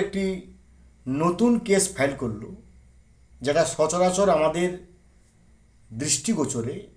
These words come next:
সাধারণত থাকে না। আসুন জেনে নিই যে কোন ধরনের কেস ফাইল করেছে এবং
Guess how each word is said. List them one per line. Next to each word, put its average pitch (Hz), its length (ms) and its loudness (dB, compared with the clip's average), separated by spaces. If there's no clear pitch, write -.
সাধারণত 143 380 0
থাকে 107 280 -14
না। 92 80 -20
আসুন 180 280 2
জেনে 170 260 4
নিই 135 140 0
যে 156 120 2
কোন 202 140 6
ধরনের 202 400 6
কেস 170 160 0
ফাইল 180 240 2
করেছে 160 320 -4
এবং 175 260 4